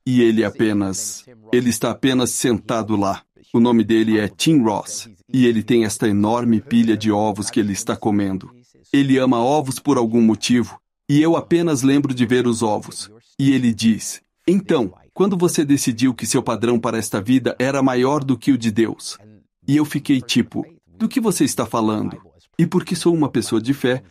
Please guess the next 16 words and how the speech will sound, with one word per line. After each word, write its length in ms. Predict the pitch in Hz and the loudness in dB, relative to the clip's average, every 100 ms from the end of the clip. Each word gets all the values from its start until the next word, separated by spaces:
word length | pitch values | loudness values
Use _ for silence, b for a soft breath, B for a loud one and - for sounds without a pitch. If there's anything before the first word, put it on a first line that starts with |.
| _ | _
olhamos 460 | 147 147 147 143 - | 0 2 2 0 -2
para 240 | 135 120 | -2 -2
a 40 | 110 | 0
Bíblia 340 | 113 110 113 | 0 2 0
como 260 | 127 123 113 | 0 0 0
princípios 640 | 127 123 - 170 165 131 | 0 0 -2 -4 -2 -2
e 80 | 123 | -2
coisas 380 | - 113 107 104 | 0 0 0 -4
práticas 640 | - 120 120 - 127 - | -4 -4 -4 -6 -6 -4
que 100 | 151 | -4
podemos 460 | 160 139 123 117 127 | -2 0 2 2 2
usar 260 | 123 117 | 0 -2
para 220 | 104 113 | -2 -2
viver 340 | 110 117 113 107 | -2 0 0 0
nossas 340 | 107 123 110 | -2 -4 -4
vidas. 540 | 101 101 78 - - | -2 -4 -4 -12 -16